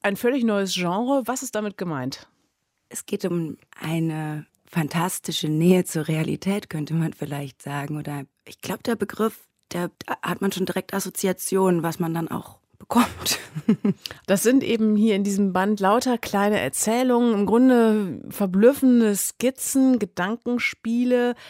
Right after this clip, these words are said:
Speaker 1: durchaus auch nach dem Motto, „Was wäre eigentlich gewesen, wenn?“ Und in dem Zusammenhang fand ich sehr, sehr hübsch diese Überlegung, Mark Zuckerberg und Bill Gates, also der Facebook-Chef und der Microsoft-Chef, treffen sich im Jahr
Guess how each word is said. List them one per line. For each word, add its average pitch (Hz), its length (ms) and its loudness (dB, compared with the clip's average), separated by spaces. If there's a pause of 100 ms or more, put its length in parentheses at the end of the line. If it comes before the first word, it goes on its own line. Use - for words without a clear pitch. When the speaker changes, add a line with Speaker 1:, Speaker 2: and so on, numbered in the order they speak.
(160)
Speaker 1:
durchaus 202 380 0
auch - 260 0
nach 226 220 0
dem 220 180 0
Motto, 208 480 0 (260)
„Was 202 260 0
wäre 214 240 4
eigentlich 190 520 -4
gewesen, 185 560 -4
wenn?“ 175 240 0
Und 190 160 -4
in 170 140 -6
dem 190 160 -4
Zusammenhang 190 560 -2
fand 185 240 -6
ich 175 100 -8
sehr, 190 480 0
sehr 180 200 -2
hübsch - 260 -6
diese 180 260 -4
Überlegung, 185 720 -2 (540)
Mark 196 360 2
Zuckerberg 233 840 0
und 180 260 -2
Bill 202 280 2
Gates, 202 420 -2
also 190 240 -4
der 185 160 0
Facebook-Chef 226 760 -4
und 196 120 -4
der 190 120 0
Microsoft-Chef, 214 1400 -2
treffen 240 400 2
sich 269 280 0
im 214 100 0
Jahr 208 400 2